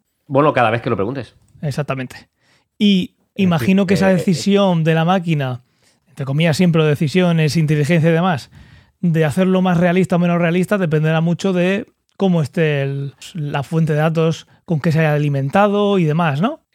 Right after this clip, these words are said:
Speaker 1: Claro, eh, entre otras cosas, eh, lo que se llama el corpus, eh, que es la, la información por la que se ha alimentado el modelo,
Speaker 2: Sí.
Speaker 1: eh, tiene mucho que ver. Eh, yo intuyo, sin tener ni idea, o insisto, que Midjourney tiene una alimentación más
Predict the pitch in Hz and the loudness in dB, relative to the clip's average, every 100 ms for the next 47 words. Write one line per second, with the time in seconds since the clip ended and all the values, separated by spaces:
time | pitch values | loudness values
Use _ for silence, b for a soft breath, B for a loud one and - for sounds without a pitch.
0 | - 143 143 123 113 127 113 107 104 120 | -8 0 2 2 -4 -8 -6 -6 -6 -6
1 | 127 - 139 127 123 107 101 101 107 117 | -6 -6 -8 -6 -8 -8 -10 -8 -4 -2
2 | 127 123 127 135 120 123 147 - _ - | 0 0 0 -2 -2 -10 -12 -16 _ -10
3 | 113 110 110 101 98 101 104 104 98 98 | -4 -2 -2 -6 -6 -10 -10 -10 -6 -6
4 | 98 95 92 95 98 117 117 107 107 101 | -6 -10 -12 -12 -6 -2 -4 -4 -6 -6
5 | 101 107 104 101 113 107 98 104 123 131 | -6 -6 -6 -2 -2 0 -2 0 2 0
6 | 147 B - 160 151 247 107 104 104 101 | -4 B -4 -2 0 -2 -4 -6 -6 -8
7 | - 110 107 120 107 107 110 - b b | -6 -6 -4 -6 -2 0 0 -2 b b
8 | b 110 104 98 110 131 120 131 117 101 | b -12 -12 -8 -4 -4 -4 -4 -4 -6
9 | 87 85 92 95 101 95 92 92 90 - | -14 -10 -8 -8 -10 -8 -8 -8 -10 -12
10 | 92 - 101 95 101 104 107 110 104 101 | -14 -12 -8 -6 -8 -6 -6 -6 -8 -6
11 | 101 92 92 95 95 85 98 92 92 92 | -4 -4 -4 -6 -8 -10 -10 -6 -6 -6
12 | - | -10